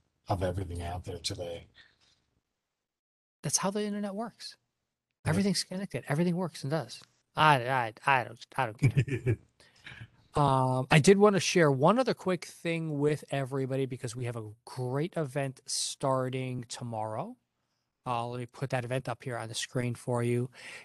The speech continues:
Speaker 2: It is, uh, the rededication for arlic, African American Research Library and Cultural Center. Uh, that is happening tomorrow night. So if you're here local in Broward County, definitely stop by six thirty, seven o'clock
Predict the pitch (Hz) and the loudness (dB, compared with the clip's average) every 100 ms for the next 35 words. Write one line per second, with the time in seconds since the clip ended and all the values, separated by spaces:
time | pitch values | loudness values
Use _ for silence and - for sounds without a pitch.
0 | - 143 143 - - 156 160 156 151 147 | 2 6 6 6 6 10 10 10 8 4
1 | - 147 135 131 127 113 135 127 117 110 | 4 4 4 4 2 0 -4 -4 -4 -8
2 | - _ _ 127 175 180 160 151 147 139 | -14 _ _ 4 4 6 2 0 -4 -2
3 | 190 185 143 - 127 175 226 - 131 - | -6 -6 -8 -2 0 0 -2 -2 -2 -2
4 | 135 127 120 - 117 117 - 120 127 127 | -4 -2 -4 -6 -6 -6 -6 -6 -4 -4
5 | 135 127 - 131 151 139 156 156 175 _ | -2 -4 -6 -6 -4 -4 -4 -6 -8 _
6 | _ - - - - 127 127 123 131 131 | _ -20 -20 -18 -4 0 2 2 0 0
7 | 151 156 147 - 123 123 123 123 151 - | -2 0 -2 -2 -2 0 0 -2 -4 -4
8 | 131 120 - 139 139 123 - 160 156 127 | -4 -6 -4 -2 -2 -4 2 4 4 6
9 | 139 139 170 170 - 147 131 139 131 127 | 4 4 2 2 2 2 4 4 4 0
10 | 131 160 180 - - 127 110 143 139 143 | -4 -2 -4 -4 0 2 2 0 2 2
11 | - 135 123 - 131 143 151 - 151 - | 0 -2 -4 -2 0 0 0 2 2 2
12 | 160 156 160 147 147 147 - 151 147 | 4 4 4 2 2 0 0 -2 -2